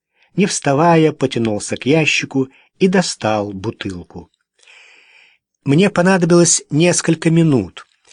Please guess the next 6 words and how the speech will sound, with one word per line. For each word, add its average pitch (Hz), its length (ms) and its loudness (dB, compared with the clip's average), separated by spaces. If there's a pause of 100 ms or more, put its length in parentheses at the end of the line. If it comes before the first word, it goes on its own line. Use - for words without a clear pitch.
(140)
чтобы 123 340 0
взять 143 340 0
штопор 160 560 -2 (180)
и 131 100 -2
откупорить 113 760 -4
ее. 95 340 -4